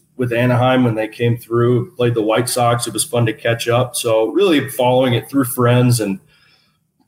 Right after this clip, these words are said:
I think maybe once I'm here for a whole summer, maybe I'll follow the White Sox or Cubs a little bit more closely. But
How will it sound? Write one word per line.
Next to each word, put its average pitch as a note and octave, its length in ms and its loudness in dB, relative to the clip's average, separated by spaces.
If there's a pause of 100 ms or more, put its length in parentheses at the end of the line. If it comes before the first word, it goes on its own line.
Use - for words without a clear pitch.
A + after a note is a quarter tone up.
(140)
I B2 40 -4
think B2 280 0
maybe C3 220 2
once B2 260 2
I'm A2 160 0
here A2+ 180 0
for A2 180 -2
a G#2 60 -2
whole G#2+ 120 -2
summer, G#2+ 360 0
maybe G2 260 -2
I'll F#2 240 -4 (120)
follow G2+ 400 -2
the F#2 200 -8 (240)
White A2 240 -2
Sox G#2+ 320 0
or G2+ 60 -8
Cubs A2 320 -2
a G#2 60 0
little G#2 180 0
bit G2 140 -2
more G#2 180 -2
closely. G#2 500 -2
But F#2+ 260 -4